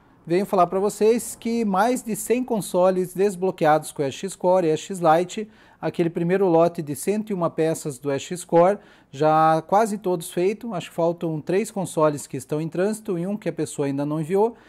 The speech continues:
e o resto tudo já feito, já com os seus respectivos donos ou a caminho. Então chegou hoje o segundo lote do S X Core, mais cem peças, tá? Eu ia pegar cinquenta, só que a procura foi tão grande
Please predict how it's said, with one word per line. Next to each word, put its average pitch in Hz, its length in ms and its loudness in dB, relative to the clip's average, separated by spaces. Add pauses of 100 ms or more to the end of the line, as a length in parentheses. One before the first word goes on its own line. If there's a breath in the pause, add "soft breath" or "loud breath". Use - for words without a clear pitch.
(160 loud breath)
e 240 80 -2
o 226 60 4
resto 185 400 2
tudo 226 300 -4
já 190 180 0
feito, 175 560 -2
já 175 320 0
com 185 220 -8
os 170 100 -8
seus 160 260 -4
respectivos 170 680 -6
donos 226 380 0
ou 185 200 2
a 175 40 -4
caminho. 156 640 0 (420 loud breath)
Então 202 380 2
chegou 220 580 4
hoje 196 460 4
o 165 140 -4
segundo 214 360 0
lote 180 360 4
do 147 100 -4
S 143 160 0
X 190 180 -6
Core, 214 300 6 (400 loud breath)
mais 196 640 0 (140)
cem 269 400 -2
peças, 196 520 0
tá? 185 260 2 (260 soft breath)
Eu 151 100 0
ia 160 80 4
pegar 165 280 2
cinquenta, 214 680 0
só - 180 -6
que 185 100 0
a 175 40 2
procura 180 380 0
foi 170 180 0
tão 220 220 2
grande 240 420 2